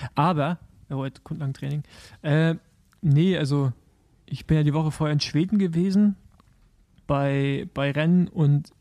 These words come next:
ich bin, glaub ich, da schon krank abgereist und hab den, mich die ganze Woche echt so mittelmäßig gefühlt. Das hab ich auch so ein bisschen in der H R V gesehen,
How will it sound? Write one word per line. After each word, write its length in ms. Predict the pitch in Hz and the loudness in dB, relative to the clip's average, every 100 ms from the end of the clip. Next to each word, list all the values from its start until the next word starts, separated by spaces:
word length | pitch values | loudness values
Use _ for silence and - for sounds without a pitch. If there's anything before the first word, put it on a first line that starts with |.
| _ _ _ _ | _ _ _ _
ich 180 | - - | -18 -2
bin, 120 | 175 | 0
glaub 160 | 180 156 | 2 0
ich, 60 | |
da 120 | 151 | -2
schon 200 | 147 147 | 0 0
krank 320 | - - 143 180 | 0 -2 -2 -4
abgereist 580 | - 143 139 147 - | -6 -4 -2 -2 -2
und 60 | - | -4
hab 100 | 135 | 0
den, 220 | 147 143 | 0 0
mich 100 | 160 | 0
die 100 | - | 0
ganze 200 | 175 175 | -2 -2
Woche 160 | 156 - | -4 -4
echt 160 | 175 | -6
so 100 | - | 0
mittelmäßig 880 | 151 147 - 156 185 156 143 - 135 | 2 2 2 2 2 2 0 -2 -4
gefühlt. 380 | 143 - 170 - | -4 0 0 0
Das 60 | |
hab 80 | 139 | 0
ich 80 | 156 | 0
auch 40 | 135 | -2
so 100 | 156 | -2
ein 40 | |
bisschen 160 | 147 143 | 0 2
in 60 | |
der 160 | 143 135 | 2 2
H 140 | 143 | 0
R 100 | 147 | -2
V 240 | - 151 165 | -2 -2 0
gesehen, 420 | 147 151 160 | 2 2 2